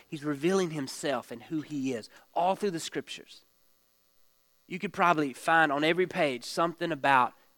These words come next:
God and who he is, what he stands for, his nature, his characteristics. You can find something that reveals God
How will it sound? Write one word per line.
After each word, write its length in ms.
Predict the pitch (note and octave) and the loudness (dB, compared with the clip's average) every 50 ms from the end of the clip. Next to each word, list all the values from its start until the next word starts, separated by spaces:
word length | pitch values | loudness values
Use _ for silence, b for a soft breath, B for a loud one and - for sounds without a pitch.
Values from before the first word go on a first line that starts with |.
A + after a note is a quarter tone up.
| _ B2+ | _ -2
God 400 | D#3 D3 C#3 B2+ A#2+ A#2+ A#2+ A#2 | 2 2 4 4 2 0 -2 -4
and 100 | A#2+ A#2+ | -8 -8
who 240 | - C#3 D3+ C#3+ | -4 -2 0 0
he 440 | C3+ B2+ C#3 C#3+ C3 A#2 G#2+ B2 C3 | 0 0 -2 -4 -4 -4 -4 -4 -4
is, 260 | A#2+ G#2+ G2+ G2 - - b b b | -6 -6 -8 -10 -14 -20 b b b
what 180 | b C3 C3+ C3 | b -2 -2 -2
he 60 | B2+ | -2
stands 460 | A#2+ - - - C#3 C3 B2+ A#2+ A2+ | -4 -8 -6 -4 -4 -4 -6 -8 -12
for, 320 | - - B2 A2+ G#2+ G#2 - b b b | -12 -10 -8 -6 -6 -6 -8 b b b
his 200 | b C#3+ B2+ A#2+ | b -8 -6 -4
nature, 480 | C#3 C3+ C3+ C3 B2 A#2 - - G#2 G2 B B B B | -2 0 0 0 0 -2 -6 -12 -14 -14 B B B B
his 120 | B2+ - | -16 -10
characteristics. 840 | - - D#3 C#3 C3 - - C3 C3 C3+ B2+ - - - - - _ b b b | -6 -2 -2 -2 -2 -4 -6 -4 -4 -4 -4 -6 -10 -14 -14 -18 _ b b b
You 140 | - D#3+ E3 | -6 -4 -4
can 120 | D#3+ F#3 | -4 -2
find 300 | E3+ - E3+ C#3+ C3+ B2+ | 0 4 4 4 4 2
something 580 | - - - - E3 D#3 D3 - - A#2+ G#2+ G#2 _ b b b | -4 -4 0 2 2 2 0 -2 -10 -12 -12 -14 _ b b b
that 80 | b B2 | b -6
reveals 680 | B2+ B2+ A#2+ A#2 A#2+ D3 D#3 D3+ C#3+ B2 A2+ A2+ - - b b b b b B2 | -6 -6 -8 -6 -4 0 0 2 2 0 -2 -6 -10 -14 b b b b b -2
God 480 | A2+ D#3+ D3+ C#3 C#3 B2+ A2+ A2 G#2+ | 0 2 4 4 4 4 2 2 -2